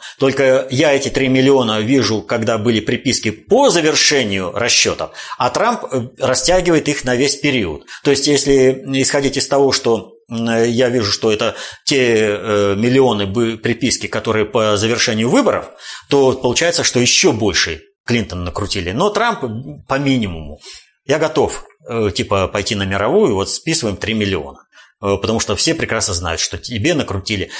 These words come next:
Ведь, э, комиссию-то по расследованию, э, у-, пред-, это, э, мани-, этих махинаций на выборах, ее распустили. Почему?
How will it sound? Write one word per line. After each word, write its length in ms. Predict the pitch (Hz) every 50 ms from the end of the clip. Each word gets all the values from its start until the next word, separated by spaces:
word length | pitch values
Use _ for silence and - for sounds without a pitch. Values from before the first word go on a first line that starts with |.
| - - -
Ведь, 180 | 131 151 156 151
э, 200 | - 143 139 139
комиссию-то 680 | - 151 156 175 185 165 - - 117 107 101 - 107
по 120 | - - 113
расследованию, 800 | 123 - - - 147 135 110 110 107 104 98 95 92 87 - - - - - -
э, 40 | 104
у-, 720 | 104 104 104 98 104 113 - 120 120 107 104 110 113 110 - -
пред-, 400 | 127 131 120 131 139 120 113 113
это, 380 | 104 92 98 98 98 104 107 135 131 - _ _ _ _ 123 110 101 92 - _ _ _ _ _ _ _ _ _ _ _ _ _ - - -
э, 1000 | 107 107 107 104 101 101 101 101 98 98 98 95 92 92 92 90 90 87 87 85 - - - - - - - - - - - -
мани-, 800 | 104 101 120 123 139 143 143 151 147 147 143 135 127 120 120 110
этих 320 | 101 - 92 85 - -
махинаций 560 | 104 120 - - 156 156 147 123 - - 117
на 120 | 117 131 127
выборах, 440 | 135 139 110 110 98 87 - - - - - -
ее 220 | - 127 - 131
распустили. 480 | 143 135 - - 151 - - 170 123 110
Почему? 500 | - 143 131 - - 151 147 110 82